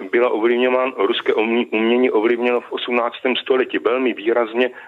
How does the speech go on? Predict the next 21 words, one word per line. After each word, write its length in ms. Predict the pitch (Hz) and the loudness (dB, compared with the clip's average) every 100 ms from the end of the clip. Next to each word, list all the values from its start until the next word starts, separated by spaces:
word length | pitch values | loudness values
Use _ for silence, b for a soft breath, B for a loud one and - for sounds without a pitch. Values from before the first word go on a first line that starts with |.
| B | B
evropskými 600 | 107 120 117 - 127 123 | 0 0 -2 0 0 0
kontakty. 680 | 123 117 - 107 - 76 - _ _ _ - | 0 -2 -4 -6 -4 -6 -8 _ _ _ -2
O 120 | 120 | 0
to 140 | 143 | 0
šlo 260 | - - 90 | 0 0 0
také, 340 | 92 - 92 | -2 -4 -4
ukázat, 580 | 104 - 110 107 117 135 B B | -4 -2 -2 0 0 -2 B B
že 100 | 110 | -6
ten 240 | 110 113 95 | -2 -4 -2
třetí 400 | - 131 139 117 | -4 -4 -4 -2
Řím 200 | 127 - | 0 -2
skutečně 760 | - 113 - 120 - 123 135 131 B B | -4 -4 -2 0 0 0 0 -2 B B
není 380 | 101 147 147 101 | 0 2 2 2
něčím, 600 | 104 113 - 120 139 139 - | 0 0 0 0 0 -2 -4
co 140 | 123 | -2
má 200 | 123 120 | 0 0
Moskvu 400 | 113 113 - 104 | 0 -2 -4 -2
vymezit 420 | 104 123 117 127 | 0 0 0 -2
vůči 280 | 117 123 - - | -2 -2 -2 -2
světu, 440 | 90 85 98 131 - - _ _ _ - | -2 0 2 2 0 -20 _ _ _ -4
a 200 | 98 | -4